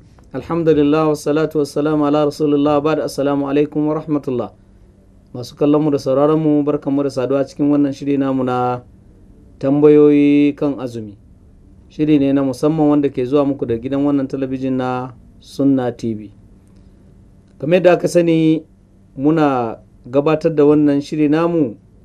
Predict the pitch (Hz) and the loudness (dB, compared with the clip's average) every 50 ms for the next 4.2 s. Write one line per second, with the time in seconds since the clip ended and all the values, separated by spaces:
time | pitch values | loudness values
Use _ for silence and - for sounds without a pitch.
0 | - - 123 127 131 147 147 147 139 123 120 117 120 139 143 156 156 156 156 156 | -16 -10 -6 -2 -2 0 0 0 -4 -4 -8 -4 -2 -2 -2 0 0 0 0 2
1 | 151 143 151 151 156 160 156 156 156 151 147 - - - - 127 135 135 131 127 | 2 2 2 0 0 0 0 0 0 -2 -6 -10 -16 -6 -2 -2 -2 0 -2 -4
2 | 123 - 127 123 120 117 117 113 - - 147 151 147 151 139 139 143 139 139 - | -4 -4 -4 -2 -2 -2 -4 -6 -4 -2 -2 -2 0 0 -2 0 0 -2 -2 -2
3 | - 143 143 147 143 147 147 151 135 120 131 135 139 135 131 127 123 - 170 170 | -2 -2 0 2 4 4 4 4 2 2 0 -2 -2 -2 -4 -4 -4 -2 0 2
4 | 170 135 - - | 2 0 0 -6